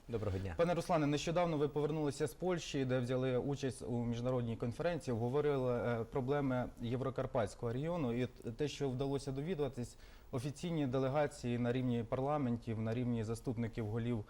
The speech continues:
Speaker 2: е, національних парламентів, от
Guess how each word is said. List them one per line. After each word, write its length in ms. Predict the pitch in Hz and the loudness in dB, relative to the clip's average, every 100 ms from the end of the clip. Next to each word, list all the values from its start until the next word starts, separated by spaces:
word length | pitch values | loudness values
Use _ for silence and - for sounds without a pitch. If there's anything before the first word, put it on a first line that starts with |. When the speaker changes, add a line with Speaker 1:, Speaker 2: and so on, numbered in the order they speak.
| - - - | -12 -20 -10
Speaker 2:
е, 260 | 110 107 101 - | -4 -2 -4 -4
національних 580 | 120 117 139 135 123 113 | -2 -2 0 0 0 -2
парламентів, 760 | 135 160 156 120 - 113 117 | -2 0 0 -2 -2 -4 -2
от 100 | 110 | -4